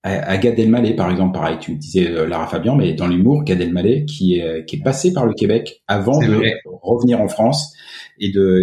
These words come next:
Speaker 1: et de devenir une star. Il y avait un, il y a un côté école. Euh, on apprend son métier, euh, ici, euh, presque plus facilement. Et d'ailleurs, c'est l'une des autres particularités, euh, d-, dont je voulais parler, parce que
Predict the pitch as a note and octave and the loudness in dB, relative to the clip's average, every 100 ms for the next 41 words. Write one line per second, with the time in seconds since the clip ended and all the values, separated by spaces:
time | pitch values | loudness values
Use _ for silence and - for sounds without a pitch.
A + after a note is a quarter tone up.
0 | F#2 F2+ G2+ G#2 G#2 G#2+ G#2+ - F2+ F2+ | 2 -2 -2 -2 2 2 2 2 0 0
1 | F2 F#2 D2+ - - G#2 A2 - - - | 2 0 0 -6 -6 0 0 2 -2 0
2 | D#3+ D3 G2+ D2 - _ _ _ _ _ | 0 2 0 -2 -8 _ _ _ _ _
3 | G2 F#2 F2 E2+ D2+ D#2+ C#2+ - _ _ | -2 0 0 -2 -4 -4 -8 -20 _ _
4 | _ _ G#2+ A2 B2+ - C3 - G2+ F#2+ | _ _ 0 2 2 -2 -4 0 -2 -2
5 | - G#2 - - F2 E2 D#2+ D#2+ D#2+ E2 | -4 -8 -10 -12 -10 -6 -6 -6 -8 -10
6 | - - G2 - A2 A2+ F#2 F2 E2+ - | -16 -8 -6 -2 2 4 4 2 -4 -10
7 | _ _ _ _ _ - F2+ G2+ F#2 - | _ _ _ _ _ -10 -6 -2 -2 0
8 | A2+ A#2 A2+ A#2 A#2+ E3 F#3 - - - | 0 0 0 2 2 2 -2 -8 -16 -18
9 | - F#2 A2 - A2 A#2 B2 G#2+ B2+ C3 | -8 0 0 0 0 2 4 2 0 0
10 | A2 G2 - - G2 F#2 G2 A#2 A#2 F#2 | -2 -4 -8 -6 -2 -2 0 2 4 2
11 | - - - F2 - G2+ - G2 F#2+ F#2+ | -2 -6 -8 -10 -8 -6 -4 -2 -2 0
12 | G2 B2+ - - - - G3 - | 0 0 0 -4 -4 -2 -2 -4